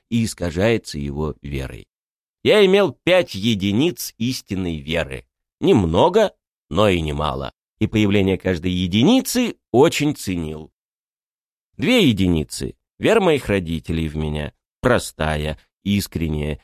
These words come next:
светлая. Она была равноценно эффективна для любой области, куда бы я её ни применил.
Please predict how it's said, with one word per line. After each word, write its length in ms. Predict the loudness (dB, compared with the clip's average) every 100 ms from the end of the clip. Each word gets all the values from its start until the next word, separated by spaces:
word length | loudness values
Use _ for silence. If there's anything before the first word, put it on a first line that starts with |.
| _
светлая. 880 | -12 -6 0 0 0 -4 -2 -4 -8 _ _
Она 180 | -2 0
была 240 | 2 4 4
равноценно 720 | 2 0 -2 0 2 2 0 0
эффективна 800 | -2 -2 -6 -6 -4 -2 0 0
для 180 | 0
любой 440 | 2 2 2 2 2
области, 720 | 2 2 2 2 0 0 -6
куда 380 | -4 -2 0 2
бы 140 | 2
я 180 | 0 0
её 280 | 0 0 0
ни 120 | -4
применил. 640 | -6 -8 -8 -8 -8 -10